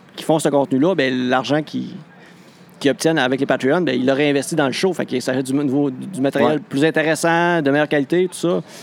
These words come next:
Speaker 2: Ben, c'est
Speaker 1: Fait
Speaker 2: ça,
Speaker 1: que,
Speaker 2: c'est souvent
Speaker 1: euh,
Speaker 2: ça qui arrive.
Speaker 1: là, tu viens avec des Christy de shows de fou, là, puis, tu sais, Mike Ward, là, t'as-tu vu, là, il s'est payé une, euh,
Speaker 2: Le studio.
Speaker 1: Ben, il y a le studio, mais je veux, je veux dire, l'affiche, là,
Speaker 2: Ah ouais, ok,
Speaker 1: genre,
Speaker 2: oui.
Speaker 1: je pense que ça a coûté genre
Speaker 2: Ça, c'est
Speaker 1: cinq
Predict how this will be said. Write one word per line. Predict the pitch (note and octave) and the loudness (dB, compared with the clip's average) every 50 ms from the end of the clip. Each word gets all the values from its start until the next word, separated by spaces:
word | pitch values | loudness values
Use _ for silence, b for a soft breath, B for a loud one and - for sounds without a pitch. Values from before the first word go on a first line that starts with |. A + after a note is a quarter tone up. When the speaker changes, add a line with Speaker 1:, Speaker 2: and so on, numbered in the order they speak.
| B B | B B
Speaker 2:
Ben, | A#2 A2 | -4 -2
c'est | - B2+ | 0 0
Speaker 1:
Fait | A2 C3 | 2 2
Speaker 2:
ça, | D#3 | 2
Speaker 1:
que, | F3 | 4
Speaker 2:
c'est | C#3 C#3 C3+ C3 B2+ B2 | 4 2 2 2 2 2
souvent | B2+ D3 D3 - | 2 2 2 2
Speaker 1:
euh, | |
Speaker 2:
ça | - - E3+ | 0 -2 -2
qui | - D3 A2+ | 0 0 0
arrive. | A2 C3+ D#3+ D3+ | 0 0 2 2
Speaker 1:
là, | E3 D#3 | 2 2
tu | - - | 2 0
viens | D3 D3 C3 | -2 0 0
avec | B2 B2 A2+ | 0 -2 -4
des | G2 | -6
Christy | - - - - - - - | -8 -10 -10 -8 -8 -8 -6
de | |
shows | - - D3+ C#3+ | -4 -2 -2 -2
de | B2 | -2
fou, | - - F3+ G#3 A3 | -4 -6 -6 -2 -2
là, | G3+ F#3+ | -2 -2
puis, | - B2+ B2 A2+ B B B B B B B B - - | -2 -4 -4 -6 B B B B B B B B -4 0
tu | G3+ G3+ | 2 2
sais, | E3 | 4
Mike | D3+ D3+ D3 C#3+ - | 4 2 2 2 2
Ward, | F#3 G#3 G3 E3 | 2 2 2 2
là, | D#3 D#3+ D#3 C#3+ | 2 0 0 0
t'as-tu | - C3+ - - C#3+ D3 | -2 -4 -4 -4 -4 -2
vu, | G3+ | 0
là, | G3+ F#3+ | 2 2
il | F#3 | 2
s'est | E3 - D#3+ | 2 0 0
payé | - E3+ E3 F3+ F#3+ G3 | 2 2 2 2 2 2
une, | F#3 E3+ D#3+ | 2 2 2
euh, | D3+ D3+ D3 C3+ B2+ | 2 2 2 2 2
Speaker 2:
Le | B2+ | 0
studio. | C3+ - - C#3 C3 E3 A#3 G#3+ D3 - - - - - - - - B B B B B - - | 0 -2 -4 -2 2 2 2 2 2 0 -6 -14 -20 -20 -20 -20 -20 B B B B B -4 0
Speaker 1:
Ben, | C3 C#3 | 2 2
il | C#3+ | 4
y | C#3+ | 4
a | C#3+ | 4
le | D3 | 2
studio, | C#3 - - D3 G3+ B3+ | 0 0 2 2 2 4
mais | C4+ A3+ D3+ | 4 2 2
je | C3+ E3 | 2 0
veux, | F3 D3 - | 0 -2 -2
je | C#3+ C3+ D3 | -2 0 0
veux | C#3+ D3+ G3 | 2 2 2
dire, | G#3 F#3 D3+ D3+ - - | 2 2 0 -2 -4 -2
l'affiche, | D3+ D3 - - - A#3+ C#4 C4 - - | 0 0 0 0 2 2 2 0 0 0
là, | E3+ F3+ G3 G#3+ A3 G#3 B B B B | 0 0 2 2 0 -2 B B B B
Speaker 2:
Ah | - F#3 F#3+ A#3+ | 2 4 4 4
ouais, | C4 B3 F#3 - - - | 2 2 0 -2 -2 -2
ok, | D#3+ - - G#3 | -2 -2 -2 0
Speaker 1:
genre, | G#3 F#3 F#3+ G3 G#3 G3+ - | 2 4 4 4 2 2 0
Speaker 2:
oui. | A#3+ | 0
Speaker 1:
je | A3 | 2
pense | G3 A#3 C4 | 2 2 2
que | A3 | 2
ça | F#3+ | 0
a | |
coûté | E3+ - A3 | 0 0 2
genre | F#3+ A3 G#3+ F#3 | 2 2 2 0
Speaker 2:
Ça, | - - A#3+ | 2 2 2
c'est | B3 | 2
Speaker 1:
cinq | B3 | 4